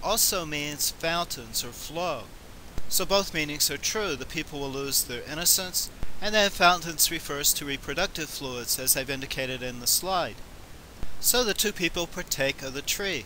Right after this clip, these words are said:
The immediate result of this is the conception of Cain. More evidence that this is a story about sex. The people make loincloths for themselves.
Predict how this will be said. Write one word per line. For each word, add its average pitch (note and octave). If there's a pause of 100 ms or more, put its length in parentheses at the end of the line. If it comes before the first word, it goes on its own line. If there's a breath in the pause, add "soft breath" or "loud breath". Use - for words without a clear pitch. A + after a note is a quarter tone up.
(460)
The D3+
immediate G#3
result D3+
of C3+
this C#3
is C#3
the D3
conception D3+
of B2+
Cain. F3 (840 loud breath)
More D#3
evidence E3+
that E3+
this E3+
is D#3
a E3
story E3+
about E3+
sex. - (460 loud breath)
The C#3
people F3
make D3+ (400)
loincloths D3+
for B2+
themselves. A2+